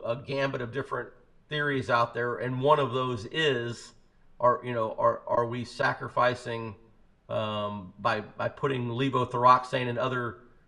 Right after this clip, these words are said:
um, components of our prime, is that being harmful? Or are we choosing a heart over a lung? And is there a balance that we can, um, you know,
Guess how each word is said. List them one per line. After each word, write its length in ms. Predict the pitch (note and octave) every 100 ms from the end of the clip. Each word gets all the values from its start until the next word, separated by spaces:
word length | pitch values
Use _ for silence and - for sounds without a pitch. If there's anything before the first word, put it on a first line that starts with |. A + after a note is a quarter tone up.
| _ _ _
um, 640 | A#2+ A2+ A2 G#2 G2 G2 - - -
components 460 | - B2 C#3+ C#3+ -
of 80 | A#2
our 120 | A2+
prime, 540 | - D3 C#3+ B2 A#2 - - _ _ _ _ -
is 300 | C3+ A2+ G2
that 320 | C3+ C#3 C#3
being 240 | C3 C3+ B2
harmful? 500 | - C#3+ C#3+ - A#2
Or 240 | A2+ A#2+
are 160 | A#2+ B2
we 320 | B2 A#2 A2 - -
choosing 380 | - F3 D#3+ C#3
a 80 | B2
heart 540 | - B2+ B2+ - - _ _
over 280 | - C3+ B2
a 60 | A#2+
lung? 380 | C3+ B2+ A2+
And 180 | A2 A#2
is 140 | A#2+ A2+
there 200 | B2+ A#2
a 100 | A2
balance 420 | C3 C3+ C3 B2+
that 80 | B2
we 160 | B2+
can, 280 | B2+ B2 A2+ - - - _
um, 360 | A2+ A#2 A2+ A2+
you 100 | A#2+
know, 200 | A2+